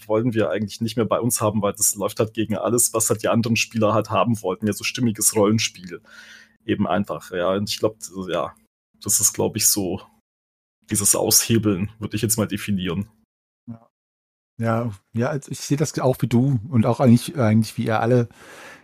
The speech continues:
Speaker 2: Ich finde, ich bin ja so ein großer Freund von diesem Begriff dieses kollektiven Storytellings als Gruppe. Das ist ja so, wenn ich mir SpielerInnen suche, dann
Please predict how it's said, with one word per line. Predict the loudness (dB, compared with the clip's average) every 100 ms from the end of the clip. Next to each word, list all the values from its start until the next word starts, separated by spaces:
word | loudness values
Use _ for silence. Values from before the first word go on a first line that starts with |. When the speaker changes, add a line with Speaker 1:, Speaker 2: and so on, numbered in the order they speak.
| _
Speaker 2:
Ich | -12
finde, | 4 8 10
ich | 8 6 -2
bin | 4
ja | 6
so | 6
ein | 4
großer | 2 2
Freund | 2 2 2
von | 2
diesem | -2 -2
Begriff | -4 -4
dieses | -4 -6 -2
kollektiven | 2 2 2 -2 2 2
Storytellings | 2 4 2 2 -2 0 0 -2 -2
als | -4 0
Gruppe. | 0 4 4
Das | 4
ist | 2 6
ja | 8
so, | 8 6 2 -4
wenn | 2 4
ich | 4 4
mir | 2
SpielerInnen | 2 2 4 4 2
suche, | -2 0
dann | 4 4 4 0